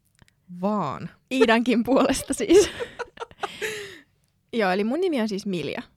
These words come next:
Speaker 2: jos ei nyt joku tiennyt.
Speaker 1: Ja mä oon nyt sit se toinen. <laughs>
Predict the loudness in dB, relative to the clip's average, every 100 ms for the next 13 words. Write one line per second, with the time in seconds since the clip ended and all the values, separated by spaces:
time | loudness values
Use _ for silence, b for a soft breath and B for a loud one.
0 | _ -2 0 -2 -2 -4 -4 -6 -4 -4
1 | -6 -8 _ _ _ -12 -8 -6 -8 -10
2 | -16 -20 -16 -12 -10 -10 -12 -10 -8 -4
3 | -2